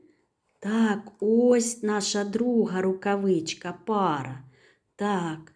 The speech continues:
тепер голубенькій рукавичці знайдемо пару.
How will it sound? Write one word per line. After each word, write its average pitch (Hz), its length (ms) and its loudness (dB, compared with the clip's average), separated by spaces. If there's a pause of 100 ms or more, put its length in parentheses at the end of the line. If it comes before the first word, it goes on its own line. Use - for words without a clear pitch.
(280)
тепер 208 540 0 (600)
голубенькій 262 960 4
рукавичці 294 760 2
знайдемо 220 720 2
пару. 156 480 -4